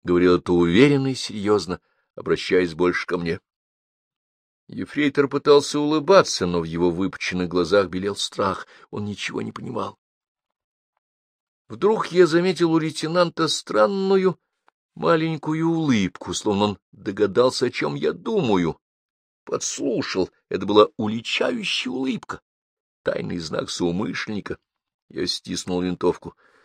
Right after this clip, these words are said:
«Ах ты, подлец!» — сказал я. «Не надейся, ничего у тебя не получится». «О чем речь?» — спросил Максимов. Я перевел ему.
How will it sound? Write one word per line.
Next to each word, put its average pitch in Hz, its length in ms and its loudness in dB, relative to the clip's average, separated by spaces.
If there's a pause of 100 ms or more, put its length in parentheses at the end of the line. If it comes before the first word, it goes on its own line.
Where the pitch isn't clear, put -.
(220)
«Ах - 400 4
ты, 147 320 2
подлец!» — 101 800 8
сказал 95 400 2
я. 87 220 4 (720)
«Не - 140 -10
надейся, 110 720 6
ничего 107 300 0
у 107 40 0
тебя 107 180 -4
не 104 80 -4
получится». 107 880 4 (580)
«О - 100 -12
чем 101 420 0
речь?» — 113 600 6
спросил - 500 -6
Максимов. 104 500 -2 (480)
Я - 120 -6
перевел 85 480 6
ему. 80 180 0